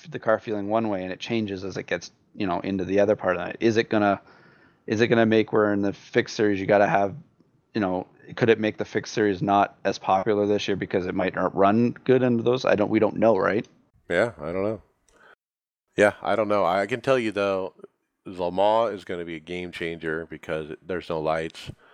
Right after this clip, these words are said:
Speaker 2: and boy, you guys better start practicing. I am. Uh, let, we gotta keep moving. Let's keep going here. Uh, next up,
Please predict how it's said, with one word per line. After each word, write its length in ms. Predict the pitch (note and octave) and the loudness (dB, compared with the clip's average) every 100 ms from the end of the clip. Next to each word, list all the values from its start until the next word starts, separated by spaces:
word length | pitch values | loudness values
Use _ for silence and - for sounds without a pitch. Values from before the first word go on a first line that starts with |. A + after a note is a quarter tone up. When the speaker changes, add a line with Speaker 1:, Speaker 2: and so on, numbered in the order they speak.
| - _ _ - | -20 _ _ -8
Speaker 2:
and 280 | D#2+ D#2+ - | -6 -6 -4
boy, 180 | E2+ | -2
you 140 | E2 E2 | 0 0
guys 240 | F2 E2+ | 0 0
better 220 | D#2+ D#2+ | -2 -4
start 280 | D2+ E2+ C#2+ | -2 0 -2
practicing. 680 | - E2 D#2+ - - D2 D2+ | 0 0 0 -4 -12 -12 -8
I 200 | E2+ F2+ | -4 -2
am. 320 | F2 C2+ C#2 - _ _ _ _ _ _ _ - | -2 -4 -12 -18 _ _ _ _ _ _ _ 2
Uh, 160 | E2+ F2 | 4 4
let, 120 | G2+ | 2
we 100 | A#2+ | 4
gotta 180 | C#3 A#2 | 4 2
keep 220 | - G#2 | -6 -10
moving. 280 | A2 F#2 E2 | -8 -8 -10
Let's 160 | F2+ | -12
keep 220 | - G#2 - | -10 -10 -8
going 320 | G2+ G2+ G2 | -6 -6 -6
here. 340 | G2+ G2+ G2+ | -4 -2 -4
Uh, 180 | F2 E2 E2 | -4 -8 -4
next 340 | A2+ - - | -4 -2 0
up, 260 | A#2 A2+ | 0 0